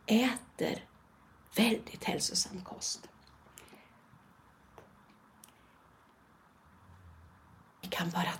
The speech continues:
tänka er att när man njuter det här köttet, njuter av de närodlade grönsakerna och så har man ett gott ekologiskt vin till det.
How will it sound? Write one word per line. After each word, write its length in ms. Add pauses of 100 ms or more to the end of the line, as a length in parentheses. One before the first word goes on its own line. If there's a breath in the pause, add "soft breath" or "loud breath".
(120)
tänka 640
er 320 (1080)
att 260
när 120
man 140
njuter 720
det 80
här 140
köttet, 880 (480 loud breath)
njuter 640
av 160
de 160
närodlade 920
grönsakerna 1000 (540 loud breath)
och 80
så 120
har 180
man 180
ett 300 (140)
gott 560
ekologiskt 920
vin 380
till 200
det. 260